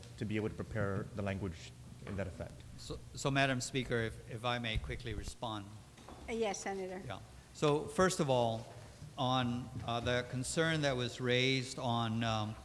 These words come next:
Speaker 2: on page four, uh, line, uh, subsection E, that G W A shall work with G A L C.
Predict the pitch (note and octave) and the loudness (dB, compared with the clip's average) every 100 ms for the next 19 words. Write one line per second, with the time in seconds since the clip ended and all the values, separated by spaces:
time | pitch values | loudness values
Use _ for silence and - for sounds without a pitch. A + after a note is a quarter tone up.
0 | - - - A2+ - C#3+ C3+ - - C#3+ | -14 -10 0 0 4 6 6 2 0 4
1 | C3 C3 C3 C3 - - - A2 A2+ A2+ | 6 6 6 2 -8 -16 -6 0 4 4
2 | A2+ A#2 B2 B2+ B2+ B2 B2 - A#2 A2+ | 4 4 6 6 4 4 0 -2 0 2
3 | A#2 D3+ C3 D3+ C3+ - A#2+ C#3+ B2+ A2+ | 4 4 4 4 4 2 0 4 4 6
4 | A#2 A2+ - - - B2 C#3 D3 C#3 C3+ | 4 4 0 -14 -12 -2 4 6 6 6
5 | C3+ C3 C3 A#2+ B2 C3 C3 B2 A2+ A#2+ | 6 6 4 2 4 4 4 2 0 0
6 | A#2 C3 C3 B2 A#2+ A#2 - A#2+ | -2 4 6 8 6 4 2 2